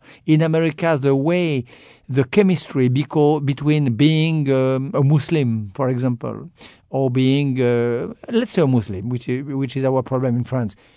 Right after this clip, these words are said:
it works pretty well in America. I saw some v-, some entire towns in America, like Dearborn, Michigan, which are towns where the majority of the citizens are Arabs, and they feel great Americans.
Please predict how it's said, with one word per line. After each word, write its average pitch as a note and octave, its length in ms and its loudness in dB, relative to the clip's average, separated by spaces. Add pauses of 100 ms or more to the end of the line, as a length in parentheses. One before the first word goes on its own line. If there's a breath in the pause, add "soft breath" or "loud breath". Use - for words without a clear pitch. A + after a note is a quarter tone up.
(240 soft breath)
it - 180 -6
works C#3 320 0 (100)
pretty B2+ 300 -6
well A#2+ 200 -4
in A#2+ 100 -6
America. A#2 500 -6
I C#3 220 -4
saw C#3 260 -4
some B2+ 360 -4
v-, A#2 260 -14
some B2+ 300 -6 (120)
entire C3+ 560 0 (140)
towns B2+ 500 -2
in B2+ 80 -6
America, B2+ 380 -4
like B2 260 -4
Dearborn, B2 640 2
Michigan, B2 580 -4 (360 loud breath)
which C#3+ 240 -2
are C3+ 160 0 (100)
towns D3+ 540 0
where C3+ 180 -4
the B2+ 120 -4
majority D#3+ 580 2
of B2+ 100 0
the C3 100 -2
citizens C#3 560 -4
are C#3+ 140 -16
Arabs, D3 540 0 (580 soft breath)
and G#3+ 320 2
they D#3 120 2
feel G#3+ 420 -4
great E3 580 6
Americans. A#2+ 640 -6